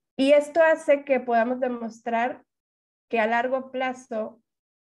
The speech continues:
es mucho mejor pe-, eh, conservar los manglares que utilizarlos o drenarlos.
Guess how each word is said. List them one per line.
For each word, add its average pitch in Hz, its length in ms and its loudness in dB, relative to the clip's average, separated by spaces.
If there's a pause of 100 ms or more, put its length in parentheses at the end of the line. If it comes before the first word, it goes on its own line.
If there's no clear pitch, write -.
(640)
es 226 420 -2
mucho 285 420 2
mejor 233 600 -2 (120)
pe-, 214 360 2
eh, 202 240 0
conservar 214 560 -2
los 254 160 -6
manglares 240 760 -6 (840)
que 214 140 0
utilizarlos 208 880 -4
o 196 60 -6
drenarlos. 180 760 -6